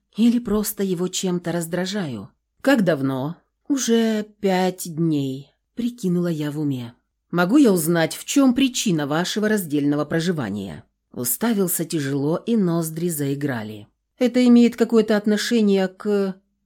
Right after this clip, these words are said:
"Мне решать. И да, несомненно, имеет, Александра Ивановна".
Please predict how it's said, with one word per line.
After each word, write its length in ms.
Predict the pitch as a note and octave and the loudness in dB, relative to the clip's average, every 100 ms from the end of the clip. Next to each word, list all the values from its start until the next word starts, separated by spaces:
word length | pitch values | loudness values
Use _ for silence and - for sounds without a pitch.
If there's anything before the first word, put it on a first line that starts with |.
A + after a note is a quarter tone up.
| - | -10
"Мне 400 | B2+ D3 D#3 A#2+ | -4 -2 -2 -2
решать. 640 | A#2 - B2 A#2 A#2 - _ - | -6 -8 -6 -8 -10 -16 _ -6
И 140 | E3 | -4
да, 220 | D#3 C#3+ | -2 -4
несомненно, 680 | B2 D3+ - F3 D3 C#3+ D3 | -2 -4 -2 0 0 0 -2
имеет, 540 | D3+ G3+ B2+ G2+ F2 | 0 -2 -2 -4 -8
Александра 560 | F#2+ G#2+ - A2+ A#2 B2 | -10 -8 -6 -6 -6 -6
Ивановна". 520 | A#2 A#2 A2+ A#2 A#2+ | -6 -8 -8 -8 -10